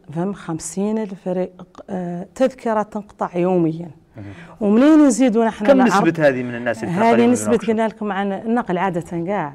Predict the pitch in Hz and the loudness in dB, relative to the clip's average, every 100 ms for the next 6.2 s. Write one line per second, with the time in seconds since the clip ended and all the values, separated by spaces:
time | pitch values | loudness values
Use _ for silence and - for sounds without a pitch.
0 | 143 156 139 180 196 208 143 143 _ _ | -10 -10 -8 -6 -6 -6 -10 -16 _ _
1 | _ _ _ _ - 165 165 190 180 165 | _ _ _ _ -6 -2 0 0 -2 -6
2 | 170 156 143 156 156 156 160 208 170 185 | -6 -6 -6 -8 -8 -10 -10 -8 -6 -4
3 | 170 156 151 151 147 156 - 175 - - | -6 -8 -10 -10 -12 -12 -12 -14 -16 -20
4 | - - 151 147 156 160 160 156 143 - | -20 -12 -10 -6 -6 -8 -8 -8 -10 -12
5 | 156 175 156 139 165 156 151 - 165 156 | -10 -8 -10 -8 -8 -6 -10 -12 -12 -12
6 | 160 | -12